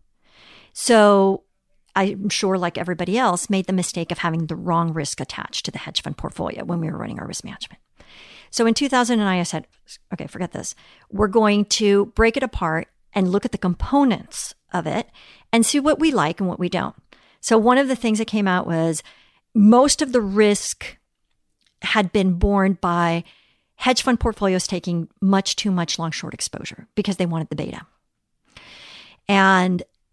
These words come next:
what we decided is we can short cheaper than a hedge fund just based on our balance sheet if we ever wanted to.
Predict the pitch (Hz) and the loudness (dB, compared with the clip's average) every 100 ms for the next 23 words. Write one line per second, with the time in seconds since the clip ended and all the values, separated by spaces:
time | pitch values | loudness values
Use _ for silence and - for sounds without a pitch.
0 | _ _ _ _ _ _ _ _ 202 202 | _ _ _ _ _ _ _ _ 0 2
1 | 208 214 - 254 233 190 180 - 185 247 | 2 0 2 2 2 2 -2 -6 0 2
2 | 294 269 - - 220 - - _ _ - | 2 2 0 2 2 0 -4 _ _ -2
3 | 240 214 208 196 - _ 175 190 160 180 | 0 0 0 -2 -4 _ -2 -2 0 -4
4 | 170 - - - - _ _ _ _ - | -6 -8 -10 -10 -14 _ _ _ _ -4
5 | - 208 - 180 170 156 156 156 - 180 | -2 -2 -2 -2 -2 -4 -6 -6 -8 -8
6 | 180 247 220 185 190 165 156 143 - | -6 0 2 2 0 -6 -8 -10 -10